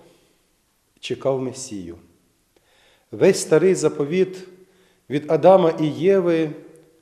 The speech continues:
пророків, царів, говорить про те, що повинен прийти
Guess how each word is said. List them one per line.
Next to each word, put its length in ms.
пророків, 540
царів, 480
говорить 460
про 140
те, 240
що 200
повинен 460
прийти 520